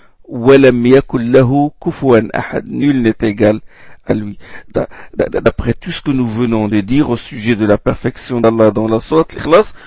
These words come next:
nous constatons, nous constatons que la sourate Al-Falaq est comme une implication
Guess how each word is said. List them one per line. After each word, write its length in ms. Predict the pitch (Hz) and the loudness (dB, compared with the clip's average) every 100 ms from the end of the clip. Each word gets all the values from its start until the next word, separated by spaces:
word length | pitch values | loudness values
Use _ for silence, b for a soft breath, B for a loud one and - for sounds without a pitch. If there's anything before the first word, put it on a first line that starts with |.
| B B | B B
nous 160 | 127 143 | -6 -4
constatons, 760 | 190 214 - 147 127 - 131 - _ _ - - _ _ _ _ _ _ _ _ - | 0 -2 0 2 2 0 -6 -10 _ _ -20 -20 _ _ _ _ _ _ _ _ -18
nous 100 | 139 | -16
constatons 680 | - 175 - 127 - 139 156 - _ _ _ _ - - | -4 -4 0 -2 -2 -6 -8 -18 _ _ _ _ -20 -6
que 240 | 143 135 | -2 -2
la 200 | - 147 | 2 0
sourate 400 | - 185 170 - | 2 2 2 2
Al-Falaq 680 | - - 202 220 - - - - b b b b - | 0 2 2 2 -4 -6 -6 -10 b b b b -2
est 80 | - | -2
comme 340 | - 214 196 | 2 0 2
une 200 | 165 175 | 0 4
implication 1000 | 262 - - 185 - 135 - - 120 - | 2 2 -2 -4 0 0 0 -6 -8 -10